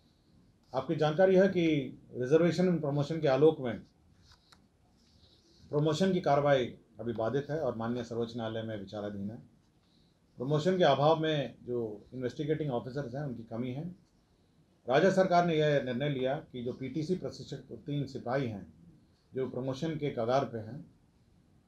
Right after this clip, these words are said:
उनको अनुसंधान की शक्तियां दी जाए, केस मु-, केस में trial की, अ, जो केस में अनुसंधान की शक्तियां दी जाए, यह निर्णय राज्य सरकार ने लिया है। तो अब जो constable हैं, जो पीटीसी उत्तीर्ण हैं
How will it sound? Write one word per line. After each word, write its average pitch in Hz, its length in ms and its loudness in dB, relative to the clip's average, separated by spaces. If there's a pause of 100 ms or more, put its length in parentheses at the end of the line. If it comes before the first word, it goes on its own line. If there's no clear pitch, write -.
(220)
उनको 147 320 4
अनुसंधान 147 680 0
की 156 80 -4
शक्तियां 127 440 -8
दी 107 120 -12
जाए, 143 260 -6 (580)
केस 147 220 2
मु-, 135 100 -4
केस 151 400 -4
में 135 320 -2
trial 120 320 2
की, 127 100 -8
अ, 117 40 -6 (120)
जो 110 520 -2 (440)
केस 160 240 0
में 139 60 -4
अनुसंधान 131 640 0
की 117 80 -6
शक्तियां 123 360 -10
दी 113 140 -4
जाए, 147 180 -4 (680)
यह 156 180 4
निर्णय 131 460 0
राज्य 113 260 -2
सरकार 104 300 -12
ने 170 120 -8
लिया 98 220 -10
है। 80 60 -20 (1080)
तो 117 60 -6
अब 117 140 -2
जो 123 100 -4
constable 170 520 2
हैं, 156 300 -2
जो 123 80 -6
पीटीसी 117 420 -8
उत्तीर्ण 127 360 -2
हैं 156 300 -8